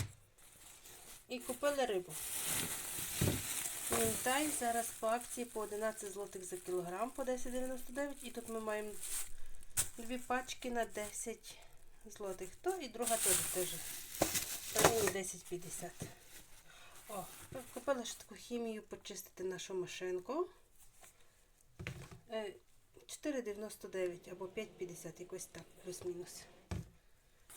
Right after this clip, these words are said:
Такий, кажу, багато в нас хімії і рибка є. І ще одна рибка. То є тут майже два кілограми маємо риби. Не цілих, трошки менше. Філе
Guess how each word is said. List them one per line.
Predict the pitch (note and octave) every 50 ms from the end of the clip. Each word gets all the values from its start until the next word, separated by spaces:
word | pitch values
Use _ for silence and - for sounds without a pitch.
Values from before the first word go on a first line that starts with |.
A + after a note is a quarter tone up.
| - - - -
Такий, | A3 - - G#3+ G3 F3+ -
кажу, | G3 G3 F#3 G#3
багато | G3 G3+ G#3+ G#3 A3 A3 A3 - G3+
в |
нас | G#3 G3+ F#3 - - -
хімії | A3 A3 A3+ B3 C4+ D4 D4+ E4 F4 F4 - - - - -
і | - -
рибка | - G3 F3+ F3+ - - F3+
є. | F3+ F3+ F3+ F3+ - - - - - - - - - - - - - - - - - - - - - - - - -
І | E4+ E4
ще | - - G3+ F#3+
одна | F3+ F#3 F#3+ F#3+
рибка. | F#3+ F#3+ - - - - G#3+ F3+ - - - - - - - -
То | - D#4+
є | D#4+ D#4+
тут | D4+ D4 B3 B3
майже | C4 C4+ B3+ B3+ B3
два | A3 A3 B3 A#3+
кілограми | B3 - A3+ G#3+ G#3 G3 G#3+ G#3+ G#3+ G#3+ G#3 G3+
маємо | G3 G3 F#3+ F#3+ F#3 F3+ F3
риби. | E3 D#3 D#3+ - - - - - -
Не | G3+ F#3+ F#3
цілих, | F3+ - - F3+ F#3 F#3 - - -
трошки | F3+ F3+ - - -
менше. | F#3 - - - - - - - - - - - - - - - - - - - - - - - - - - - - - - - -
Філе | - A#3+ A3+ A3+ A3 G#3+ G#3